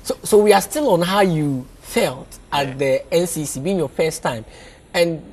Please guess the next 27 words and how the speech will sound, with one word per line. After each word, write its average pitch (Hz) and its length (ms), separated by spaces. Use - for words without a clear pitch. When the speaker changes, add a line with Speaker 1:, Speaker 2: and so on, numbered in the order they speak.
Speaker 1:
these 247 360
examples 175 500
you 147 80
are 139 40
giving 180 460
are 135 220
all 180 180
before 151 680
our 139 100
Speaker 2:
Yeah. 147 60
Speaker 1:
Minister 160 240
of 120 160
God 139 220
came. - 240
Speaker 2:
Yeah. 98 60
Speaker 1:
So, 208 260
what, 240 180
when 254 160
our 185 80
Minister 170 180
of 139 100
God 143 220
came, 131 240
how 165 180
was 123 160
it 120 120
like? - 280